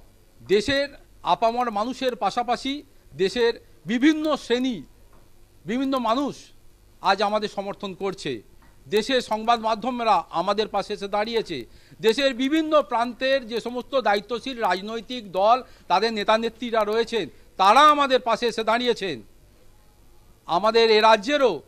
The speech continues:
যে সমস্ত, এ, টিভি চ্যানেল রয়েছে, প্রিন্ট মিডিয়া, তারাও আজ আমাদের পাশে দাঁড়িয়েছে।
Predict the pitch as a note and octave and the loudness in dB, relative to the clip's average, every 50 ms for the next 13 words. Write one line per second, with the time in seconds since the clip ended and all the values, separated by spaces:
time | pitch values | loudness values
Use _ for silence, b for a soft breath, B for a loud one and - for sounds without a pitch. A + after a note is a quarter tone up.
0 | _ _ - - - - F#3+ G3+ - A#3 A#3 A#3 A#3 - - A#3+ A3+ A3+ A3+ A3+ | _ _ -20 -18 -6 -4 -2 -2 -2 -2 -4 -4 -6 -4 -2 0 0 0 0 -4
1 | - - - - - _ _ _ - - F3+ F3+ F#3+ F#3+ D#3+ - - E3 G3+ A3 | -8 -14 -20 -20 -20 _ _ _ -6 -4 -4 -4 -4 -6 -12 -14 -10 -8 -8 -6
2 | G#3+ G#3+ - A3+ A3 A3 A3 G#3+ G#3+ G#3+ A3 G#3 G3+ - A3+ G#3 G#3 G3 - - | -6 -2 0 0 0 0 -2 -4 -2 0 0 0 0 0 0 0 0 -2 -4 -6
3 | - A#3 A#3+ B3 A3 G3+ G#3 G#3+ G3+ G#3+ G#3+ G#3+ G3+ _ _ _ _ _ _ - | -4 -2 -2 -2 -4 -4 -6 -6 -2 0 2 2 2 _ _ _ _ _ _ -20
4 | _ _ _ _ _ _ _ - B3 C#4 C#4+ C4 B3+ A#3+ A3+ G#3+ G#3 G#3+ G3+ G#3 | _ _ _ _ _ _ _ 6 8 8 8 8 6 6 4 0 -2 -2 -4 -6
5 | - - F#3+ F3+ F#3 G3+ F#3 F3 F3 F3 E3+ D3+ - B2+ G#2 | -4 -4 -4 -4 -4 -4 -4 -2 -2 -4 -6 -8 -8 -12 -14